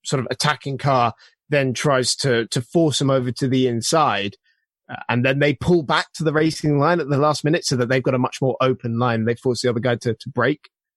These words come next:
much, much earlier. And it sort of helps them get, gets the pa-, uh, the pass done. And I think he was just trying to do that, but Leclerc just went, "Nope." And, uh, so, so it,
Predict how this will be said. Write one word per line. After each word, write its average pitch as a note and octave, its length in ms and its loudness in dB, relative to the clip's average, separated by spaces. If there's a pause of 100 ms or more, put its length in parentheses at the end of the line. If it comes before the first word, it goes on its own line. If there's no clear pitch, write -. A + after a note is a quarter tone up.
(100)
much, B2+ 220 -2
much - 360 -4 (100)
earlier. C3+ 420 2 (480)
And A#2+ 140 -6
it A#2 100 -6
sort A#2 140 -2
of - 60 -6
helps B2+ 200 -2
them B2 140 -2
get, B2 160 -2 (200)
gets - 200 -4
the A#2+ 80 -10
pa-, B2+ 200 0
uh, A#2 200 0
the A#2+ 100 -4
pass B2+ 240 0
done. A2 300 -2 (440)
And A#2+ 380 0
I C3 60 -2
think G3 180 0
he C4 60 -2
was F#3+ 200 0
just - 360 -2
trying D3 560 2 (300)
to D3 100 -2
do B2 160 0
that, C3+ 260 2
but B2+ 140 -4
Leclerc C3+ 320 0
just C3 160 -4
went, A#2+ 200 -2 (240)
"Nope." A#2 340 0 (880)
And, B2+ 520 2
uh, B2 160 0
so, C#3 300 0
so C#3 260 0
it, C3 120 0